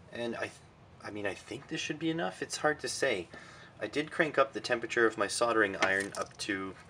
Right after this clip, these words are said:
uh, four hundred degrees Celsius, 'cause I'm not sure how, yeah, how much heat this is gonna pull away. Plus, this is in my helping hands, but we'll, I mean, we'll see, we'll see. We're working on this together, right? So I'm gonna clean my soldering iron tip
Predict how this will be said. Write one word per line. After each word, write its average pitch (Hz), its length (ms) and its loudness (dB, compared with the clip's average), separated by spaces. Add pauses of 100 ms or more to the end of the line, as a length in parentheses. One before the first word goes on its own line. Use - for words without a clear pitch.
(140)
uh, 92 160 4
four - 300 4
hundred 113 220 0
degrees 104 300 -4
Celsius, - 640 0 (480)
'cause - 100 -12
I'm 101 140 -4
not 147 200 2
sure 131 360 2
how, 110 540 4 (1900)
yeah, 107 360 6
how 120 120 2
much 117 220 4
heat 117 260 -6
this 104 140 -4
is 107 60 -8
gonna 101 200 2
pull 107 260 4
away. 123 260 6
Plus, - 460 0 (420)
this 117 140 -2
is - 80 -4
in 104 80 -4
my 95 120 0
helping 113 340 2
hands, 110 340 -2
but - 180 -6 (120)
we'll, - 280 -4
I 131 60 -6
mean, 120 180 -6
we'll 135 120 0
see, 160 320 -8
we'll 104 120 -4
see. - 220 -8 (560)
We're 120 160 4
working 120 240 4
on 107 80 2
this - 140 -8
together, 90 360 -2
right? 101 240 2 (300)
So 90 180 -4
I'm 87 60 -6
gonna 95 160 2
clean 127 260 -2
my 98 140 -4
soldering 143 460 -2
iron 135 180 2
tip 156 260 -4